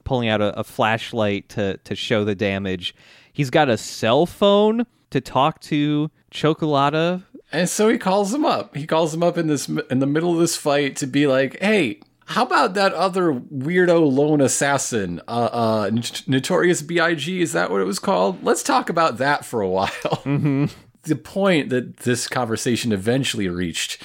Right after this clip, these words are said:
Speaker 2: is, uh, uh, him double checking with his partner, who, you know, he spends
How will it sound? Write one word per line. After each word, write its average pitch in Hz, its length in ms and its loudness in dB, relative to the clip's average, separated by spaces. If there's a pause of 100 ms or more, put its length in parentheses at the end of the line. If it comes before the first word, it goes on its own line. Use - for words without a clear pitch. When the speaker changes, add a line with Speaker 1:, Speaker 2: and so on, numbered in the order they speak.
(260)
Speaker 2:
is, 107 540 0
uh, 98 240 0
uh, 92 340 0
him 117 400 0
double 117 320 0
checking 95 600 -4
with 98 180 -6
his 90 160 -6
partner, 87 580 -4 (420)
who, 92 360 -2 (260)
you 110 100 -4
know, 92 120 0
he 101 140 -6
spends 104 420 -2